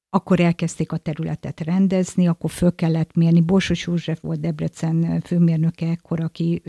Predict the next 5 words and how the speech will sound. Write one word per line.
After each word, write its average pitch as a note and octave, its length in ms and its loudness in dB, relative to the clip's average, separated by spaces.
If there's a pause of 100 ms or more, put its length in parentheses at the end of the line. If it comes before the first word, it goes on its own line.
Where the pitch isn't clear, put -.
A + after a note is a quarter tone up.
(140)
végigvezényelte E3 1120 2
ezt D#3+ 140 -4
az D#3+ 140 -4
egész E3 340 -2
építkezést, G3 800 0